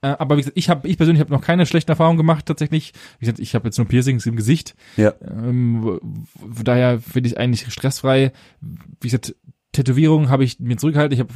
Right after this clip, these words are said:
Speaker 1: wurde von meinen Eltern immer gesagt, "Bitte hör auf, dir nie, äh, tätowier dir niemals was ins Gesicht oder an den Hals."
Speaker 2: Ja.
Speaker 1: Was ich auch s-, an sich nicht gemacht hätte, weil ich Hals immer sehr, sehr grenzwertig finde und auch Gesicht.
Speaker 2: Hm.
Speaker 1: Wenn du jetzt selbst Tätowierer bist oder du bist Post Malone oder sowas, dann hast du in deinem Leben so viel Geld verdient, dass es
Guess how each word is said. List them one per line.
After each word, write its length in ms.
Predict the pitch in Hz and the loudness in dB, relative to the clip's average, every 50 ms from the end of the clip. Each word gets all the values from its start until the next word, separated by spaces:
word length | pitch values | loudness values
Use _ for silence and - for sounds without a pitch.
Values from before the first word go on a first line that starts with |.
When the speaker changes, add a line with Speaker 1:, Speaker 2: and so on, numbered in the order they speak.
| 120 113 | -6 -4
Speaker 1:
wurde 120 | 127 127 | -2 -2
von 100 | 117 117 | -2 -2
meinen 100 | 117 110 | -2 -2
Eltern 160 | 123 131 131 127 | -4 -2 -2 -2
immer 80 | 120 117 | 0 0
gesagt, 200 | 113 113 113 - | 0 0 0 0
"Bitte 180 | 135 123 120 | 0 2 2
hör 120 | 117 117 117 | 2 4 2
auf, 120 | 120 - | 2 0
dir 100 | - 120 | 0 -2
nie, 120 | 120 120 | -2 -2
äh, 140 | - - 117 | -2 -4 -6
tätowier 320 | 113 - 127 113 110 117 117 | -2 -2 -2 0 0 0 0
dir 60 | 107 | 0
niemals 280 | 110 117 117 117 107 | 0 2 0 0 0
was 100 | 107 104 | -2 -2
ins 80 | - 107 | -4 -4
Gesicht 240 | 107 104 113 127 - | -4 -4 -4 -4 -4
oder 100 | 110 107 | -4 -4
an 100 | 98 101 | -4 -2
den 40 | 101 | 0
Hals." 340 | 120 139 147 - - - _ - | 0 0 0 0 -4 -14 _ -2
Speaker 2:
Ja. 200 | - 104 - - - _ _ - | 2 2 2 0 -2 _ _ -10
Speaker 1:
Was 260 | 110 110 120 117 - | -2 0 0 0 0
ich 100 | 120 - - _ _ _ - | -4 -10 -10 _ _ _ -6
auch 220 | - 123 - - | -4 -4 -4 -4
s-, 200 | - - 123 113 | -6 -8 -8 -4
an 140 | 147 139 113 | 0 0 2
sich 180 | 110 160 170 - | 2 2 0 0
nicht 120 | 185 - - | -2 -2 0
gemacht 280 | 160 160 156 - - - | 2 2 0 0 0 -2
hätte, 220 | 165 151 165 147 | 0 0 0 0
weil 100 | 131 123 | 2 0
ich 240 | 123 113 - - - | 0 -2 -4 -4 0
Hals 240 | 127 127 135 - - | 0 0 0 0 -2
immer 160 | 127 120 120 | -2 -2 0
sehr, 200 | 113 123 120 120 | 0 0 0 0
sehr 120 | 113 120 110 | 0 -2 -4
grenzwertig 460 | - 131 143 151 - 156 151 139 - | -4 -4 -4 -4 -2 -2 -2 -2 -2
finde 320 | - 151 156 147 151 139 - _ - - _ - | -2 -2 0 2 0 0 -2 _ -20 -20 _ -8
und 140 | - 127 123 | -6 -4 -4
auch 100 | 123 127 | -2 -2
Gesicht. 420 | 117 107 131 165 - - - - _ _ _ _ - _ - | 0 0 0 0 -2 -4 -18 -20 _ _ _ _ -20 _ -8
Speaker 2:
Hm. 340 | - 107 101 101 104 120 127 110 | -4 -2 -2 -2 -2 -4 -4 0
Speaker 1:
Wenn 120 | 123 131 127 | 0 2 2
du 60 | 123 | 4
jetzt 160 | 127 123 - | 2 2 2
selbst 200 | - 143 139 - | 2 0 0 0
Tätowierer 400 | - 147 131 123 127 143 135 127 | -2 -4 -2 0 0 0 0 0
bist 260 | 117 123 156 156 - 139 | 0 0 -2 -2 0 -2
oder 140 | 127 120 | -2 -2
du 80 | 113 117 | -2 -2
bist 360 | 120 120 - - - - 101 85 _ _ _ _ _ - | -4 -4 -6 -8 -14 -14 -14 -16 _ _ _ _ _ 0
Post 280 | - 151 147 - - | 0 0 0 2 2
Malone 360 | 143 131 131 139 151 165 165 | 2 4 4 4 4 4 2
oder 120 | 156 143 135 | 2 0 0
sowas, 400 | 131 139 139 147 147 - - - _ _ _ _ - | 0 0 0 0 -2 -4 -10 -18 _ _ _ _ -8
dann 100 | 120 127 | -4 -4
hast 140 | 131 - | -4 -4
du 20 | 139 | -2
in 40 | 135 | -4
deinem 120 | 131 127 | -2 0
Leben 160 | 131 135 131 | 0 0 0
so 120 | 120 143 127 | 0 0 0
viel 100 | 127 - | 0 2
Geld 140 | 135 131 | 2 0
verdient, 280 | 123 123 120 120 117 113 | 0 2 0 0 0 0
dass 100 | 110 107 | 0 -2
es 220 | 113 104 - - | -4 -8 -10 -12